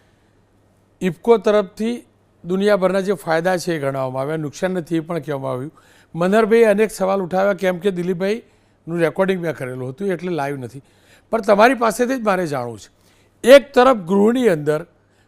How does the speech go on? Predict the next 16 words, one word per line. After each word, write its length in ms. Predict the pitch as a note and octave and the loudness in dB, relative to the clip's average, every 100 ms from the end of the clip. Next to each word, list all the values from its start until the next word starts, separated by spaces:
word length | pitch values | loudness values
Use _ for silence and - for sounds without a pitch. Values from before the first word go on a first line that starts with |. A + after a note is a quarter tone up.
| _ | _
કૃષિ 320 | A3+ A#3 - | -2 0 2
મંત્રી 320 | C#4 B3+ A#3+ A#3 | 2 0 0 0
એમ 160 | G#3+ | 0
કહેતા 300 | F#3+ G3 F#3 | 0 0 2
હોય 260 | D#3+ D#3+ E3+ - _ _ | 2 2 -4 -12 _ _
કે 100 | G#3 | -2
ફોર્સ 480 | G#3 - F#3+ F#3 - | -2 -2 -4 -4 -6
ન-, 160 | D#3 D3 - | -8 -8 -10
નથી 240 | E3 D3+ E3 | -8 -6 -6
કરતા 380 | B2+ A2 G#2 - _ - | -8 -10 -14 -20 _ -8
અને 140 | F#3+ | -6
કરે 260 | F#3+ G3 G#3 | -2 -2 0
તો 260 | G#3+ G#3 G3 - _ | 0 -2 -4 -18 _
કાર્યવાહી 400 | - G3 F#3+ F3 | 0 0 2 0
કરવામાં 440 | E3+ D#3 C#3+ A#2+ | -2 -4 -6 -8
આવે. 80 | A2+ | -12